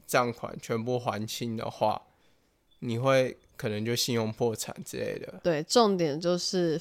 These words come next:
Speaker 2: 反正讲了那么多都没有听懂也没有关系，重点反正它就是一个还蛮严重的事情。
Speaker 1: 对。
Speaker 2: 然后当下的 Henry 并不知道怎么处理，就是觉得，哦，有够焦虑的，到底要怎么样？我现在是怎样？那个要破产吗？还是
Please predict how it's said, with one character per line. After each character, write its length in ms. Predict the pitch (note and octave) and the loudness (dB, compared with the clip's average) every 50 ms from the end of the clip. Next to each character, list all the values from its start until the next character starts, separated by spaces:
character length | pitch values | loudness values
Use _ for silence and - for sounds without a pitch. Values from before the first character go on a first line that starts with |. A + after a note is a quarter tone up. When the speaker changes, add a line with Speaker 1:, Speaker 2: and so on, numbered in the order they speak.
| - | 0
Speaker 2:
反 200 | - E3 B2+ C#3+ - | 0 0 0 0 -2
正 280 | E3 F#3 G3 F#3 D#3 D3+ - _ _ _ _ - - _ _ | 0 2 4 4 2 0 -6 _ _ _ _ -20 -20 _ _
讲 180 | - G3 F3 D#3 | 0 2 2 4
了 60 | E3+ | 4
那 60 | F#3+ A3 | 4 4
么 140 | A3+ G#3 | 4 4
多 400 | F#3 F#3 F#3 F3+ F3+ F3+ F3 F3 - - _ _ | 4 4 4 6 6 6 6 4 0 -4 _ _
都 180 | - A3+ A3+ | 6 6 8
没 120 | A#3 A#3 G#3 | 8 8 6
有 100 | F3+ E3 | 6 6
听 240 | F#3 G3+ F#3+ F#3+ | 4 2 0 2
懂 220 | F#3+ F3+ D#3 C#3+ D3 | 2 0 0 0 -2
也 100 | C#3 D3 | -4 0
没 140 | D3+ D#3+ E3+ | 2 2 2
有 60 | D#3+ | 4
关 180 | D#3 D3+ D3 D#3+ | 2 0 0 -2
系， 160 | E3 - C#3+ | -2 -4 0
重 160 | D#3+ A3+ A#3 | 2 4 4
点 180 | G#3+ D#3 C#3+ D3+ - | 4 2 0 -2 -4
反 80 | - C#3+ | -4 -2
正 60 | D#3 | 0
它 80 | F#3 | 0
就 120 | G#3 B3 A#3+ | 0 0 0
是 160 | A3 - A#3+ | 0 2 0
一 80 | G3+ F3+ | 2 2
个 280 | F3 E3 C#3+ C3+ E3+ - - - - - _ - _ _ _ _ _ _ _ _ _ _ | 2 2 2 2 0 -4 -12 -20 -20 -20 _ -20 _ _ _ _ _ _ _ _ _ _
还 180 | - - F3+ F#3+ | 2 4 6 6
蛮 220 | G3+ F#3 G3 G3+ | 8 6 6 6
严 200 | F#3+ E3 D#3 F3+ | 4 4 2 4
重 200 | - A#3 G#3+ E3+ | 6 6 6 6
的 120 | D#3+ D#3 | 4 2
事 240 | D3+ - - E3+ D3 | 0 0 0 -2 -2
情。 160 | - - - - F#3 - - _ - - | -2 -6 -8 -10 -14 -16 -18 _ -18 -12
Speaker 1:
对。 300 | - - D#2 - D#3 D3+ - _ _ _ | -10 -10 -8 -10 -10 -14 -18 _ _ _
Speaker 2:
然 160 | - D#3+ E3+ | -2 0 4
后 140 | G3 G#3+ G#3 | 4 4 6
当 260 | G3 - F3+ F3 F3+ | 6 6 6 6 4
下 320 | F3+ - G3 D3 F2 D#2 - - | 4 2 2 2 2 -2 -4 -4
的 160 | A#2 B2 D#3+ | -2 -2 -2
Henry 340 | E3 D#3+ D#3 D#3+ D3 C#3 - - | -2 -2 0 0 0 -2 -2 0
并 200 | - G3+ F3+ D#3+ | 0 0 2 2
不 100 | D#3+ F3+ | 0 0
知 160 | F3 - F3+ | 2 2 2
道 120 | E3 D#3+ | 4 2
怎 140 | E3 - E3+ | 2 0 -2
么 100 | - - - | -6 -4 -2
处 320 | - - - C#3+ G2 G2 | -2 -2 -2 -4 -6 -4
理， 80 | D#3+ - | -6 -6
就 180 | - - F#3+ F#3 | -2 2 2 2
是 80 | F#3+ | 2
觉 160 | F#3 - C#3+ | 2 0 -4
得， 160 | C#3+ C#3 - - _ | -4 -4 -8 -2 _
哦， 120 | E3+ E3+ | 6 6
有 80 | F3 F3+ | 6 6
够 120 | G#3 B3+ | 6 4
焦 220 | A#3+ - A3+ G3+ G3 | 2 2 2 2 2
虑 140 | A3 G#3 | 2 2
的， 140 | F3 A3 F3 | 2 2 0
到 140 | F3 C4 A3+ | 0 0 0
底 60 | G3+ | 0
要 40 | G#3 | -2
怎 160 | G#3 - F3 | -2 -4 -4
么 60 | D#3 | -4
样？ 140 | F3 G3 F3+ E3+ | -2 -4 -4 -2
我 80 | - E3+ | -2 -2
现 160 | - - A#3 | 0 0 -2
在 20 | |
是 80 | A#3 A#3 | -2 -2
怎 80 | A3+ | -2
样？ 180 | F3 E3 F3+ E3+ E3+ - - - - - - | -2 -2 -2 -4 -6 -10 -18 -20 -20 -14 -6
那 100 | - B3 | -4 0
个 240 | A3 G#3 F#3+ - - - _ - - - - | 2 2 2 2 0 -6 _ -14 -12 0 4
要 120 | B3 A#3+ | 4 4
破 220 | A#3 A#3 - A#3+ | 6 6 4 2
产 240 | G3+ F#3 F3 D#3+ D#3 | 4 4 2 2 2
吗？ 180 | D#3 E3 E3 E3+ | 2 2 2 2
还 120 | F3 E3 F3 | 2 0 0
是 260 | G3 G3+ G3+ F#3+ | 2 0 0 -2